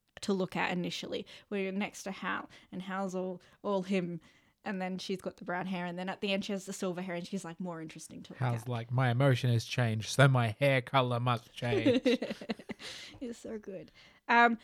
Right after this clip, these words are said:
Speaker 1: it also makes, like, the bit in the film, 'cause in, when his hair changes to sort of that sort of pinky orangey color, oh, first orange, and then it softens to, like, pink, and then it goes black in the film. In the novel,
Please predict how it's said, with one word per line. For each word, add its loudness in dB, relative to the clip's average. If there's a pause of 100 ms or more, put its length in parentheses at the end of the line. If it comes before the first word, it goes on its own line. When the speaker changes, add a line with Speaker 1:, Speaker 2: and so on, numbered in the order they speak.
(120)
Speaker 1:
it 6
also 6
makes, 4
like, -2
the 2
bit 0
in 2
the 0
film, -2 (920)
'cause -2
in, 0 (100)
when 2
his 2
hair 0
changes -2
to -6
sort -2
of -2
that -4
sort -6
of -8
pinky -8 (440)
orangey -2
color, 0 (380)
oh, 0
first 2
orange, 0
and -2
then -2
it -6 (320)
softens -8
to, -12
like, -10
pink, -8
and -4
then -4
it -12
goes -8
black -6
in -8
the -10
film. -12 (720)
In 0
the 0
novel, 6